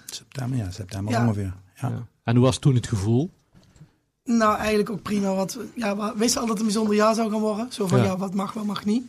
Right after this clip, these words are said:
Speaker 3: Ja.
Speaker 2: En, ehm, toen, eh, sorry, ik zit er even iets op.
Speaker 3: Ja.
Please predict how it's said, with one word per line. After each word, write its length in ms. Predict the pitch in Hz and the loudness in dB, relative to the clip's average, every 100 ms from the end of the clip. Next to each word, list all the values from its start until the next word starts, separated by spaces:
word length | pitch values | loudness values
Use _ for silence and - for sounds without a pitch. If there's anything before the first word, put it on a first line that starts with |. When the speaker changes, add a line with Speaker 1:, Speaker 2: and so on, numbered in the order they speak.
| - | -2
Speaker 3:
Ja. 200 | 131 117 - - - - - - | 0 0 -4 -20 -20 -20 -20 -8
Speaker 2:
En, 300 | 214 208 208 | 0 2 2
ehm, 340 | 202 202 196 196 180 - - - _ _ _ _ - - - _ | 2 0 0 -4 -6 -14 -20 -20 _ _ _ _ -20 -20 -20 _
toen, 240 | - 226 | 2 4
eh, 420 | 208 196 190 196 196 165 _ _ - - - - - | 6 4 2 0 -2 -4 _ _ -18 -16 -18 -20 -18
sorry, 200 | - 170 | -12 -12
ik 100 | 165 | -10
zit 140 | 254 | -10
er 60 | 180 | -10
even 120 | 196 | -12
iets 100 | - | -12
op. 200 | 214 147 - | -12 -12 -6
Speaker 3:
Ja. 140 | 131 | -4